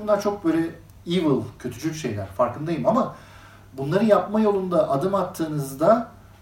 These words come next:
e, birçok şeyi yeniden, e, sorgulamış oluyorsunuz. Çok basit bir örnek vereyim izninizle. Bu dediğiniz şey bana şunu anlam-, anımsattı. darpa diye bir kurum var Amerika'da, duydunuz mu? Yani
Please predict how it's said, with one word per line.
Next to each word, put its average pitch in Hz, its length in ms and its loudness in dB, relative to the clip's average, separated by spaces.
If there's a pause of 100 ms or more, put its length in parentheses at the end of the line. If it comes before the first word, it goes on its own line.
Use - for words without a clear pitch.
e, 139 60 -8 (260)
birçok 202 400 0
şeyi 190 320 0
yeniden, 175 380 2 (300)
e, 135 140 0
sorgulamış 151 580 -2
oluyorsunuz. 107 380 -10 (560)
Çok 240 260 -2
basit - 260 -2
bir 165 40 0
örnek 156 260 -2
vereyim 110 240 -6
izninizle. 110 340 -8
Bu 127 100 -6
dediğiniz 127 300 -6
şey 123 180 -6
bana 120 160 -4
şunu 143 200 -10
anlam-, 110 360 -8
anımsattı. 107 500 -12 (680)
darpa 208 420 6
diye 202 180 -4
bir - 60 -10
kurum 196 280 -4
var 127 100 2
Amerika'da, 110 440 -6
duydunuz 131 440 -6
mu? 104 200 -10 (100)
Yani 107 220 -6